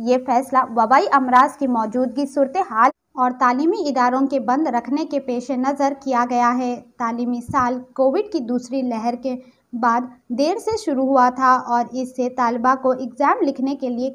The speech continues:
कम वक्त है। अब रियासत में तीसरी लहर के साथ और ओमिक्रॉन केसेस की तादाद में इजाफे के साथ हुकूमत ने जनवरी के आखिरी तक तातीलात बढ़ा दी है। इसलिए महकमे तालीम ने तजवीज़ पेश की है कि दसवीं और इंटरमीडिएट के इम्तिहान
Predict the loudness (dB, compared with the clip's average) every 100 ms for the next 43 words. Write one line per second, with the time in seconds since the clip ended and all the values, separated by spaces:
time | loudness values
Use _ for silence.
0 | 0 2 2 0 0 0 0 -2 -12 _
1 | -6 -2 0 0 0 -2 -4 -4 -4 -6
2 | -4 -4 -2 0 0 -2 -6 2 2 2
3 | 0 4 6 6 0 -2 -2 -2 -2 -2
4 | -4 -4 -6 -6 -8 -6 -2 0 0 -2
5 | -4 -6 -4 -2 -4 -4 -6 0 0 0
6 | _ _ _ -6 -2 0 0 0 -2 0
7 | 0 0 0 -2 -4 0 4 4 2 -6
8 | -8 _ _ _ _ -4 -2 0 0 0
9 | 2 2 2 4 6 4 2 0 0 -2
10 | -6 -6 -2 0 0 -2 -2 -4 -2 0
11 | 0 0 2 2 0 -2 -4 -2 -2 -2
12 | -2 -2 -2 -2 -4 0 0 0 -2 -4
13 | -2 -2 -2 -4 -4 -2 -4 -2 -2 0
14 | 0 0 -4 -6 -8 -6 -4 -2 -2